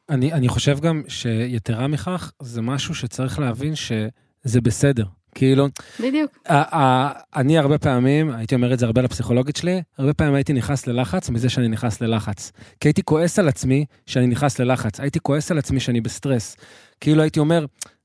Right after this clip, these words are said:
Speaker 1: "למה אני בסטרס עכשיו? נו, אבל זה", ואז, ואז הייתי מתעצבן על עצמי שאני בסטרס,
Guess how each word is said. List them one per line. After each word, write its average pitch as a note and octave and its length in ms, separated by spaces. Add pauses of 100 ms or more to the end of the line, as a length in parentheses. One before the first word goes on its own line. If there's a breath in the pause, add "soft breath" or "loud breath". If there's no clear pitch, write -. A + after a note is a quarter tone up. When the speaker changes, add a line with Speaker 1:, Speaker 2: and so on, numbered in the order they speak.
(140)
Speaker 1:
"למה C#3 200
אני A3+ 80
בסטרס B3 360
עכשיו? C#3 320
נו, D#3+ 280
אבל C#3+ 160
זה", G3+ 240
ואז, D#3+ 180
ואז D#3+ 180
הייתי F#3+ 140
מתעצבן E3+ 480
על G3 80
עצמי E3 260
שאני C#3+ 200
בסטרס, D3 500